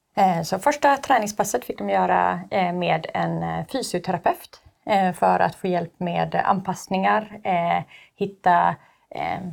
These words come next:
men så här, tekniken i de olika övningarna. Och sen,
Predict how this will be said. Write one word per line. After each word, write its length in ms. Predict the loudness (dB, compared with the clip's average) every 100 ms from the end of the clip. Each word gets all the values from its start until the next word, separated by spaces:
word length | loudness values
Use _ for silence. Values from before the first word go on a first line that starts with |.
| -14
men 180 | -10 -10
så 100 | -10
här, 80 | -14
tekniken 720 | -12 -12 -4 -4 -4 -6 -4
i 100 | -2
de 120 | -2 -2
olika 240 | -4 2
övningarna. 560 | 4 4 0 2 2 0 -6 _ _ -4
Och 140 | -2
sen, 280 | 2 2